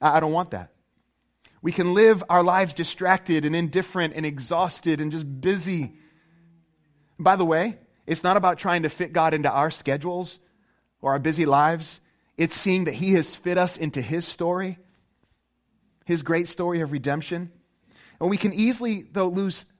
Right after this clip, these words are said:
our sense of calling, lose our sense of identity as spirit-empowered people who have been set apart for good works. We can lose this. I don't want to lose it. I want to learn from the Thessalonians.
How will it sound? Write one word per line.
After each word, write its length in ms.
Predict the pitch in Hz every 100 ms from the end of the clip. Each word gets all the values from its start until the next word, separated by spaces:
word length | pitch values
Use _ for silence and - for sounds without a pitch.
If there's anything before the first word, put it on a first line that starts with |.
| _
our 120 | 165
sense 280 | 170 190 175
of 100 | 160
calling, 480 | - 190 185 110 104
lose 200 | 180 202
our 120 | 190
sense 240 | - 185 175
of 100 | 160
identity 720 | 156 123 160 185 151 101 - _ _ _ _ -
as 200 | 156 156
spirit-empowered 960 | - - 208 220 190 180 - 170 180 -
people 420 | 208 202 156 143
who 120 | 156
have 80 | 143
been 140 | 151
set 220 | - 175
apart 380 | 180 - 165 -
for 80 | 151
good 220 | 131 151
works. 500 | 135 151 131 - - _ _ -
We 80 | 220
can 220 | 233 220
lose 280 | 240 262 160
this. 420 | 117 82 - - _ _ _ _
I 140 | 147 208
don't 160 | 240
want 180 | 220 254
to 40 |
lose 280 | 196 120 90
it. 120 | 82 - _ _ _ _ _ _ _ -
I 100 | 180
want 100 | 220
to 60 |
learn 260 | 202 220 247
from 160 | 208
the 80 | 185
Thessalonians. 840 | 196 185 170 170 233 113 82 -